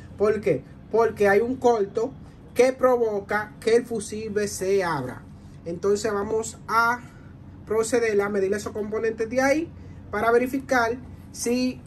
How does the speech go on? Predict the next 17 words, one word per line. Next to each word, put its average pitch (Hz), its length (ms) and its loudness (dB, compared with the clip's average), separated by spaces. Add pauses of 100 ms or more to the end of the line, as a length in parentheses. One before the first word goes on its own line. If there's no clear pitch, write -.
(120)
el 190 200 0
corto 208 380 4
persiste 226 840 0
en 170 180 -4
esa 214 380 2
área 240 320 0
o 175 140 0
está 180 200 -6
en 185 60 -4
esa 185 260 -4
área, 160 200 -4
¿verdad? 196 260 -4 (220)
Entonces 180 260 -6
acá 190 220 -2
tengo 214 180 0
el 208 80 -2
tester. 262 420 0